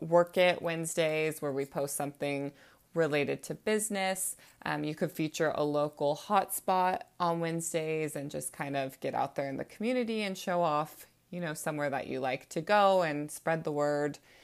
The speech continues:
to your friends and family. And, you know, that business may do the same thing for you. Um, Thursdays, Throwback Thursday is always a good one.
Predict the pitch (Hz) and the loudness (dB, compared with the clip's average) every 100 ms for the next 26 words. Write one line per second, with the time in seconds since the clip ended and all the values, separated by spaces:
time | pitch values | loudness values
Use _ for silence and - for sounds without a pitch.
0 | - _ - 156 143 151 143 147 147 151 | -20 _ -4 -2 -2 -2 -2 -2 -4 -4
1 | 170 156 151 147 147 143 - 139 135 98 | -2 -2 -2 -4 -4 -4 -6 -6 -6 -8
2 | - 156 139 135 127 147 143 143 147 139 | -8 -6 -4 -2 -2 -4 -6 -6 -4 -4
3 | 131 131 120 - 139 131 - 127 - 147 | -4 -4 -6 -6 -4 -4 -6 -8 -4 0
4 | 156 160 156 165 - - - - - 156 | 2 2 2 0 -4 -20 -20 -20 -12 -10
5 | - - 240 240 214 220 214 214 208 208 | -6 2 4 4 2 -2 -2 -4 -6 -4
6 | 208 208 - 208 208 196 220 214 196 - | -2 -4 -2 -2 -2 -2 -2 -2 -4 -2
7 | 196 196 190 190 185 185 185 185 185 180 | 2 2 2 -2 -2 0 -2 0 0 0
8 | 180 180 | -2 -4